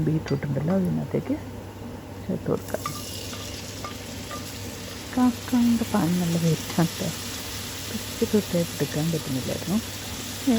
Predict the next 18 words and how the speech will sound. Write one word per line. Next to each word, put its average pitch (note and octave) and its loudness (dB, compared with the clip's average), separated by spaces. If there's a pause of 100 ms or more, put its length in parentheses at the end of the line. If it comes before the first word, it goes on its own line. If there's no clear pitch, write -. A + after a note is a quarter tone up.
(360)
നമ്മുടെ G3 6
ബീറ്റ്റൂട്ട് B3 6
ചേർത്ത് D3 2
കൊടുത്തു. C#3+ 2
ഒരല്പം A3+ 8
വെള്ളം G3 8
ഉണ്ടായിരുന്നു F3 4
അതിനകത്ത്. E3+ 2 (460)
ഇതിനകത്ത് F#3+ 4
കിടന്ന് E3 4 (680)
മസാലയിലേക്ക് D#3 8
ചേരുമ്പോൾ C#3+ 4
വെള്ളമൊക്കെ C#3 2
ഒന്ന് C#3 0
വറ്റി C3 -4
വന്നോളും. C#3+ 2 (420)
ഒരു E4 12
അഞ്ചെട്ട് C4 12